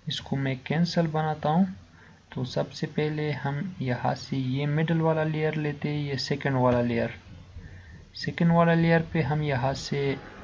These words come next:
pattern ओवरले, and यहाँ से देखते हैं कौन सा pattern,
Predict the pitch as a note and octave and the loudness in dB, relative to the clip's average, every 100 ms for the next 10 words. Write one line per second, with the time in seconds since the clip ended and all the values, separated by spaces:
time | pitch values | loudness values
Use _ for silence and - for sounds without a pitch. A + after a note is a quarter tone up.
0 | - - - - - F3 - F3+ F3+ E3+ | -16 -16 -18 -2 4 4 6 4 4 4
1 | E3 D#3 D#3 F3 G#3+ - - - - - | 4 4 4 2 2 -4 -16 -16 -16 -16
2 | - - - - - - C3 A#2+ B2 A#2+ | -16 -16 -16 -16 -16 -8 0 2 2 4
3 | B2 A#2+ A#2+ A#2+ B2 - B2+ B2 B2 B2 | 4 2 4 2 2 -2 0 2 2 2
4 | A#2+ - - C3 C3 C3+ C3+ - C#3+ - | 0 -2 -2 -2 -2 -4 -4 -6 -10 -8
5 | - - C#3 C#3+ C#3+ | -8 -6 -4 -2 -4